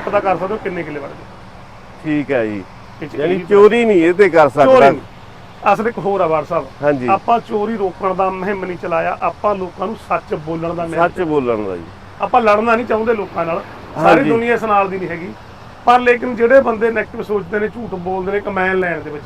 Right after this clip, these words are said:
Speaker 2: ਹਾਂਜੀ।
Speaker 1: ਅੱਜ ਰੁਜ਼ਗਾਰ ਐਸਾ ਹੋ ਗਿਆ ਜੀ ਕਮੈਨ ਲੈਣ ਦਾ ਵੀ ਯਾਰ ਸੱਚ ਬੋਲਿਆ ਗੱਲ ਬਣਨੀ ਨਹੀਂ।
Speaker 2: ਹਾਂਜੀ।
Speaker 1: ਕਿਉਂਕਿ ਰੁਪਈਏ ਖਰਚੇ ਬਹੁਤੇ ਹੋਣ ਲੱਗੇ, ਆਮਦਨਾਂ ਘੱਟ।
Speaker 2: ਆਮਦਨਾਂ ਘੱਟ ਗਈਆਂ ਜੀ।
Speaker 1: ਹੁਣ ਇੰਨਾ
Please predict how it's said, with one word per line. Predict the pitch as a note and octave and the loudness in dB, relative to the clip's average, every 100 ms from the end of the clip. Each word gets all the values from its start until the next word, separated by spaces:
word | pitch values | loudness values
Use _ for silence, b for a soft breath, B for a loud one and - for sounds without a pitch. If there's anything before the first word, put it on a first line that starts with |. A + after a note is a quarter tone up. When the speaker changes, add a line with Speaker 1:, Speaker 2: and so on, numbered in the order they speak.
| A#2+ | -4
Speaker 2:
ਹਾਂਜੀ। | D3+ D#3 C3+ C3 G#2+ G2 - G3 | 0 2 0 -2 -4 -8 0 0
Speaker 1:
ਅੱਜ | G3 | 2
ਰੁਜ਼ਗਾਰ | A3+ G#3 G3 G3+ G3+ | 0 0 2 2 4
ਐਸਾ | G3 F#3 G3 | 2 0 -2
ਹੋ | F3+ | -2
ਗਿਆ | F3+ F3+ | 0 -2
ਜੀ | F3+ | -2
ਕਮੈਨ | F#3 F3 F3 | -4 -4 -4
ਲੈਣ | F3 E3+ | -4 -6
ਦਾ | E3+ | -4
ਵੀ | E3+ | -4
ਯਾਰ | F3 E3+ | -4 -6
ਸੱਚ | D#3+ E3+ - F#3 | -6 -8 -6 -8
ਬੋਲਿਆ | E3 E3+ F3 F3 - - F3 | -6 -6 -4 -6 -8 -10 -4
ਗੱਲ | E3+ F3 | -2 -2
ਬਣਨੀ | D#3 D3+ D#3 | -4 -6 -10
ਨਹੀਂ। | C#3+ C3+ - | -12 -14 -4
Speaker 2:
ਹਾਂਜੀ। | D3 C#3 C3 B2 G#2 | -2 0 -2 -4 -4
Speaker 1:
ਕਿਉਂਕਿ | F3+ F3 | -6 -4
ਰੁਪਈਏ | F#3 F#3 F3+ F3+ G3+ G3+ G3+ - - - - - - - | -4 -4 -6 -2 0 0 -4 -16 -20 -20 -20 -20 -10 -2
ਖਰਚੇ | E3 - F#3 | -2 -2 -4
ਬਹੁਤੇ | F3 F3+ G3 | -2 -4 -4
ਹੋਣ | F3 F#3+ | -4 -4
ਲੱਗੇ, | F3+ F3 | -4 -4
ਆਮਦਨਾਂ | F3 E3+ F3 | -6 -6 -6
ਘੱਟ। | G3 - | -2 0
Speaker 2:
ਆਮਦਨਾਂ | C#3+ C#3+ C#3+ C#3 | 0 0 -2 0
ਘੱਟ | D3 B2+ | -2 -2
ਗਈਆਂ | A2 G2+ | -4 -6
ਜੀ। | F2+ F2+ F2 - | -6 -10 -14 -6
Speaker 1:
ਹੁਣ | F#3+ G3+ | -2 0
ਇੰਨਾ | G#3 G#3 G#3+ G#3+ | 0 -2 -4 -4